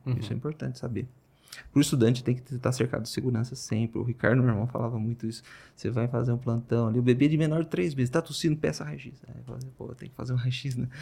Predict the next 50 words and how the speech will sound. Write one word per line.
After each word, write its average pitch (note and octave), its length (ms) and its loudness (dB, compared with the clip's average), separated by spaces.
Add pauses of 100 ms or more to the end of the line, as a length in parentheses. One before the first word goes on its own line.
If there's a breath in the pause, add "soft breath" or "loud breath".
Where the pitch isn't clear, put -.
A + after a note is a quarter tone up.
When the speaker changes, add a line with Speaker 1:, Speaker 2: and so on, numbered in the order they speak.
(440 loud breath)
Speaker 2:
Não, D3+ 140 0
mas D#3+ 140 0 (100)
as - 160 2
contas - 200 2
tá G#4 80 -6
ali, G#4 200 0 (260)
peça. - 380 -18 (120)
Você - 120 -18
vai - 100 -12
ver, - 140 -18 (160)
às - 80 -20
vezes - 320 -12
parece A#2+ 340 0
uma G#2 80 0
coisa - 320 -4
que - 100 -16
você - 80 -16
não B2+ 80 -6
tá B2+ 80 -8
esperando, A2+ 360 0
porque - 280 -8
o - 40 -6
bebê - 180 0
é - 20 -10
pequeno, G#3 460 6
você B2 60 2
não G2+ 80 4
tá D3+ 60 2
acostumado, F3 500 4
você - 100 -2
é A2 40 -2 (120)
inexperiente. B2 680 6
Hoje A2+ 120 6
em A#2+ 40 8
dia C#3 160 6
não, E3+ 180 6
hoje A2+ 100 -4
em A2 40 -10
dia C3+ 140 -10
eu F3+ 40 -8
já A3+ 100 -6
tô G3+ 160 0
experiente, F#3+ 440 4
já - 80 -2
sei B2+ 180 -2
como B2 160 -6
é - 20 -10
que - 120 -6
é. - 180 -4
Speaker 1:
Uhum. B2+ 120 -4